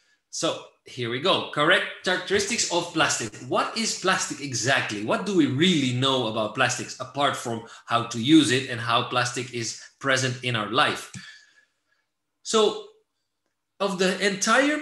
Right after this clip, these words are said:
pres-, plastics production around the world, about ninety-nine percent of all this plastic is petroleum based.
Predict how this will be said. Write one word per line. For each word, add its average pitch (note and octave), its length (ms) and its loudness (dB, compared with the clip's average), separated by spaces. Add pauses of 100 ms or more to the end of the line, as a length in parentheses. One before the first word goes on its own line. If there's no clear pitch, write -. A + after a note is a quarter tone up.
(200)
pres-, A3+ 280 2
plastics A3+ 460 0
production F3 500 2
around E3 360 2
the D#3 140 2
world, D#3 260 2
about F3+ 420 2
ninety-nine G3+ 840 0
percent F3+ 360 0
of E3 200 -4
all G#3 220 2
this F#3+ 220 0
plastic E3+ 560 0
is E3+ 280 2
petroleum C#3+ 720 0
based. - 600 -4